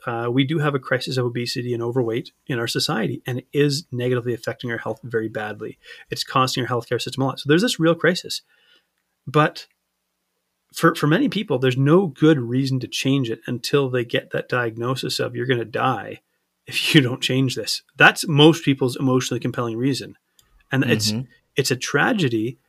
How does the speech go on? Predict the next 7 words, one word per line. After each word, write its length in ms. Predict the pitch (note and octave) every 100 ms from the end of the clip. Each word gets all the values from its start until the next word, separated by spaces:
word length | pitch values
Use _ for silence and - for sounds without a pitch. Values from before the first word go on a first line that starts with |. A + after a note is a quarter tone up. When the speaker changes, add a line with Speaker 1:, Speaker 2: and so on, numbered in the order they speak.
| _
Speaker 1:
that 160 | C3+ C3
we 240 | C3 F#3
get 280 | D3 D#3 -
to 100 | D#3
the 140 | C#3+
place 580 | C3+ - D3 G#2+ - - _ _ _ _ _ _ _
where 400 | - C3+ B2+ C3